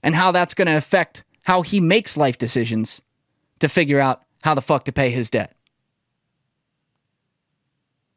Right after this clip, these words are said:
And yet, this is the system we've given them, 'cause costs have gotten out of control, but students still have to go to college.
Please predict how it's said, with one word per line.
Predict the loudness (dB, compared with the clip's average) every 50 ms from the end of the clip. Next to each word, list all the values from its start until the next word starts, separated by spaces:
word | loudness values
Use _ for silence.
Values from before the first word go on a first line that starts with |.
| _ _ _ _ _ _ _ _ _ _ _ _ _ _ _ _ _ _ _ _ _ _ _ _ _ _ _ _ -6
And | -2 0 2 2
yet, | 2 0 -2
this | -2 -2 -2 0 0
is | -2 -2 0
the | -2 0
system | 2 2 0 2 2 0 2
we've | 2 0 0 0
given | -2 0 0 0 -2
them, | -4 -6 -12 -16 _ _ _ _ _ _ _ _ _ _ _ _ _ _ _ _ _
'cause | -6 -6 -4 -2
costs | 0 0 0 0 -2
have | -2 0
gotten | 0 0 0 0 0
out | 0 0 2
of | 2
control, | 0 0 0 0 0 -2 -2 -4 -6 _ _ _ _ _ _ _ _ -20 -20 -10 -4
but | -4 -2 -2
students | -2 0 0 2 2 0 0
still | 0 0 2 2
have | 2 2 0
to | 0 0
go | 0 0
to | 2
college. | 2 2 4 4 2 0 -2 -6 -10 -18